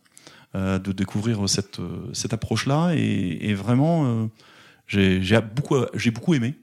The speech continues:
euh, parce qu'en plus, ça permettait de, d'aller dans des missions sur des entreprises de taille un petit peu plus importante, donc, euh, de découvrir un, un monde très, très varié de, de profils d'entreprise. Donc, euh,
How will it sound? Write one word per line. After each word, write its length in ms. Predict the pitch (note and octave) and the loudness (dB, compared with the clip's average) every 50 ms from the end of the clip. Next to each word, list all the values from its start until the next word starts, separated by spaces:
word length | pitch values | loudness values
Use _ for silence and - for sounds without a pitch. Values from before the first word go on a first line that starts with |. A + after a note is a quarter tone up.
| _ - | _ -8
euh, 920 | - G2+ G#2 G2+ G2+ G2+ G2 G2 G2 G2 G2 F#2+ F#2+ F#2 F#2 F2+ F#2 F2+ F2+ F#2 | -4 -2 0 0 0 0 0 0 0 0 0 0 0 0 0 -2 -2 -4 -4 -6
parce 160 | F#2+ F2+ - | -6 -6 -4
qu'en 120 | - A#2+ G#2+ | -4 -4 -4
plus, 140 | - - C3+ | -2 -2 -2
ça 140 | - - | 0 0
permettait 360 | G2 - G2 G#2 G2+ - A#2+ A#2 | 0 0 0 0 0 -2 -4 -4
de, 320 | A#2 G#2+ G#2 G2+ G2 G2 | -2 -2 0 0 -2 -2
d'aller 340 | G2+ G2+ G2+ G#2+ G#2 A2 A2+ | -4 0 0 2 4 4 2
dans 140 | A2 G#2+ G#2 | 2 2 2
des 120 | G#2+ G#2+ | 2 2
missions 340 | G#2 G#2+ G2 - - A#2+ B2 | 2 2 2 0 0 -2 0
sur 140 | A#2+ - G2+ | 0 -2 -2
des 140 | G2 F#2+ | -2 -2
entreprises 340 | G2 F#2+ - G2+ - - A2 | -2 -2 -4 -4 -4 -2 -2
de 80 | G#2 G#2 | -2 0
taille 180 | - G#2+ G2 | 0 0 0
un 60 | G2 F#2+ | 0 0
petit 120 | - - | -2 -6
peu 100 | - - | -8 -10
plus 200 | F#2 - G2+ G2 | -6 -4 -4 -2
importante, 540 | A2 G#2+ - A#2+ - - A2+ A2+ A2 G#2+ A#2 | -2 -4 -4 -6 -6 -2 -2 -2 -2 -2 -2
donc, 280 | G#2 G2 G2 F#2 - G2 | -4 -4 -4 -4 -4 -4
euh, 180 | G2 F#2 F#2 F#2 - - - - - - - - | -2 -2 -2 -4 -6 -10 -18 -18 -20 -20 -12 -4
de 100 | A2 A2 | -2 0
découvrir 520 | G#2+ A#2 A2 - B2 A2 A2 C3+ C3+ A#2 A2+ | 0 0 0 0 0 0 2 2 0 2 2
un, 360 | A2+ A2 G#2 G#2 G#2 G#2 F#2 - | 0 0 2 0 0 -2 -2 0
un 80 | G#2 | 0
monde 280 | G#2 A2 A2+ A#2 A2+ - | 2 2 2 0 -4 -6
très, 160 | - - A2+ | -8 -8 -8
très 200 | - - - C3 | -6 -2 -2 0
varié 400 | A2 A#2 A2 G2+ A#2 B2 C3 C3+ | 0 0 0 2 2 2 2 2
de, 360 | C3 A#2 A2 G#2+ G#2+ G2+ G2 - - - - - - - - _ - | 2 0 0 2 2 0 -2 -4 -8 -16 -20 -20 -20 -20 -14 _ 0
de 80 | A2 | 0
profils 300 | G#2 - - A2+ - D3+ | 2 2 2 0 2 2
d'entreprise. 440 | B2+ A#2+ A2+ - A2+ - - F3+ D#3+ | 2 2 2 2 0 2 2 2 2
Donc, 260 | C3+ B2 A#2 A2+ - | 2 0 0 0 0
euh, 300 | A#2 G#2+ G#2+ G#2 G#2 G2+ | 0 0 2 2 0 0